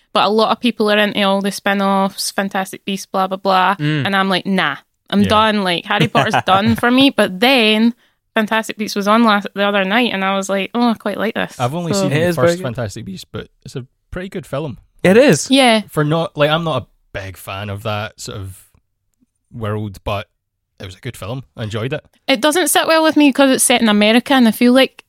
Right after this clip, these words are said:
Speaker 1: the wizarding world is quintessentially British. You know, Harry Potter is
Speaker 3: Yeah.
Speaker 1: British, and, but I was actually enjoying it, so I
Speaker 2: Mm-hmm.
Speaker 1: probably will branch out.
Speaker 3: Yeah. <laughs>
Speaker 2: Yes. And I know what you mean. There is, there is a,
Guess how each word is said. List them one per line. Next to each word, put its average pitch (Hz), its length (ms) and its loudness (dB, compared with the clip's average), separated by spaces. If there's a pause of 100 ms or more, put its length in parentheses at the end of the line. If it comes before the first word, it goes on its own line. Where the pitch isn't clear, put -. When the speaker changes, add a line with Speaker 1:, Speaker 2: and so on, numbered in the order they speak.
(160)
Speaker 1:
the 214 120 2
wizarding 214 500 2
world 214 300 0
is 190 120 -4
quintessentially 220 1040 -2
British. 214 560 -2
You 220 80 4
know, 202 220 2
Harry 202 300 0
Potter 202 380 0
is 190 160 -2 (440)
Speaker 3:
Yeah. 131 280 -6
Speaker 1:
British, 220 560 0
and, 214 260 2 (520)
but 247 320 0
I 214 180 0
was 214 200 -2
actually 190 340 -4
enjoying 165 320 0
it, 165 120 -4
so 175 120 -4
I - 20 -2
Speaker 2:
Mm-hmm. - 80 -10
Speaker 1:
probably 147 400 2
will 135 300 -2 (320)
branch 156 360 -4
out. 147 180 -2 (280)
Speaker 3:
Yeah. - 300 -2 (160)
<laughs> 123 100 -4 (420)
Speaker 2:
Yes. 110 440 -6
And 233 160 0
I 226 100 2
know 254 120 4
what 233 100 2
you 160 100 2
mean. 123 300 2
There 147 160 4
is, 135 180 -2
there 147 180 2
is 156 140 2
a, 127 320 2